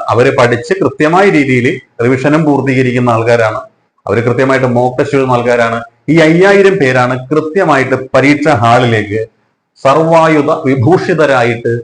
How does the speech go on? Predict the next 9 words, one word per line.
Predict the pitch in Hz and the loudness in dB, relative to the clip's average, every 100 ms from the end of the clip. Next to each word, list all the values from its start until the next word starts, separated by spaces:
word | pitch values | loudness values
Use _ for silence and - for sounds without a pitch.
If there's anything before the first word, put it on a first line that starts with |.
| _ | _
വരുന്ന | 107 107 120 117 | -2 0 2 0
ആൾക്കാർ. | 104 113 104 - _ | 2 0 0 -4 _
പക്ഷെ | - - | -4 0
ഇവർക്ക് | 147 180 - | 2 2 0
സംഭവിക്കുന്ന | 180 156 151 151 | 0 0 0 0
ഒരു | 147 | 0
കുഴപ്പമുണ്ട്. | 135 131 131 131 | 0 0 -2 -2
ഇതിലൊരു | 156 151 156 | 0 -2 0
പകുതി | 139 135 | 0 0